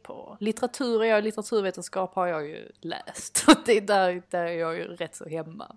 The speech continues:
Men just såna här lite konstiga saker tror jag han har väldigt bra koll på. Eller han kanske inte är så bra på biologi och sånt, det måste man ju också vara.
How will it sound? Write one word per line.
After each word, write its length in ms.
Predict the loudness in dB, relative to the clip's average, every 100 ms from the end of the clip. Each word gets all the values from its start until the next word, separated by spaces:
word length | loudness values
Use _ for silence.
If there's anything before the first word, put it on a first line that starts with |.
| _
Men 280 | -4 -4 -6 -18 -20 -6
just 240 | -4 -4
såna 140 | -2 2
här 140 | 2
lite 180 | 2 -4
konstiga 600 | -8 -8 -8 -10 -6 -6
saker 400 | -2 -4 -4 -12
tror 200 | -12 -8
jag 80 | -6
han 140 | -6
har 220 | -10 -14 -14
väldigt 300 | -12 -12 -10
bra 260 | -10 -10 -16 _ _ _ _ _
koll 220 | -12 -12
på. 260 | -12 -16 -18 -6
Eller 180 | 0 0
han 140 | 0 -2
kanske 240 | -2 -2
inte 180 | -2 -4
är 60 |
så 120 | -2 -4
bra 220 | -2 -2
på 100 | -2
biologi 760 | -6 -4 -4 -6 -6 -6 -4
och 80 | -4
sånt, 280 | -4 -6 -8
det 60 | -8
måste 260 | -8 -8
man 80 | -8
ju 60 | -8
också 260 | -8 -8
vara. 260 | -4 -2 -4